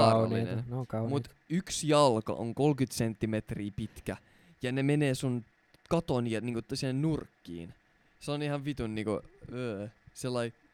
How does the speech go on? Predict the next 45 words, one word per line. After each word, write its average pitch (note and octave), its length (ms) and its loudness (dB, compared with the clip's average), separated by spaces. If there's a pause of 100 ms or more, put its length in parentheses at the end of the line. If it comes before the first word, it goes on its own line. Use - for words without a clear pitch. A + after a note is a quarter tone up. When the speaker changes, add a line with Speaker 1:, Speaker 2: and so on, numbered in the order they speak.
(200)
Speaker 1:
ky-, F#3 120 4
kyl-, F#3 300 -4
kyl G#3+ 140 2
mä A#3 100 6
paskoisin E3 600 4
housussa, B2 340 -2
jos A2 80 -12
mä A#2+ 80 -10
herään A#2 380 -8
yöllä G2+ 200 -8
ja A2+ 40 -6
Speaker 2:
Siis G#2 100 -6
Speaker 1:
mä A2 40 -4
näen G#2+ 80 -4
Speaker 2:
mä G#2 60 -4
Speaker 1:
sellaisen. G#2+ 180 -2
Speaker 2:
paskoisin A2 480 0
housussa, A2 240 0
jos G#2 140 -2
mä G#2+ 160 -6
asuisin G#2+ 400 -4
Australiassa. G#2+ 720 -4
Ei A#2+ 100 0
Speaker 1:
Ai, D3+ 80 6
Speaker 2:
sille-, C#3+ 220 6
Speaker 1:
siellä C4+ 200 4
on D4+ 120 0
Speaker 2:
ei D3 80 6
Speaker 1:
vittu D#3 140 4
Speaker 2:
sille-, A#3 160 6
Speaker 1:
vessassa G#3 300 6
Speaker 2:
ei A#3+ 140 -2
Speaker 1:
käärmeitä. D3 240 4
Speaker 2:
silleen, F#3 320 4
että B2 140 0
mä - 80 -2
pelkäisin A#2+ 540 0
niitä A2 220 -2
eläimiä, A#2+ 720 0
mitä G#2+ 240 -4
niillä G#2+ 400 -4
siellä G#2+ 400 -4
on, G#2+ 120 -4 (240)
mut A2+ 140 -4
niinku A2 460 -2